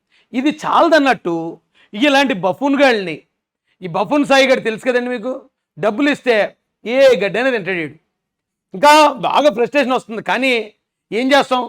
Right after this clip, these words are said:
చంద్రబాబు నాయుడు గారు ఓ పొజిషన్ ఇచ్చి మొత్తం నా కాళ్ళు చేతులు కడిచాడు ఆయన. ఇలాంటి బఫూన్ గాళ్ళని పెట్టి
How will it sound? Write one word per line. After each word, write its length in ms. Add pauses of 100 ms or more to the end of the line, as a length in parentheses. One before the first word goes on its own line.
(400)
చంద్రబాబు 360
నాయుడు 240
గారు 200 (300)
ఓ 120
పొజిషన్ 380
ఇచ్చి 180 (300)
మొత్తం 300
నా 100
కాళ్ళు 240
చేతులు 220
కడిచాడు 280
ఆయన. 120 (1000)
ఇలాంటి 380
బఫూన్ 320
గాళ్ళని 260
పెట్టి 260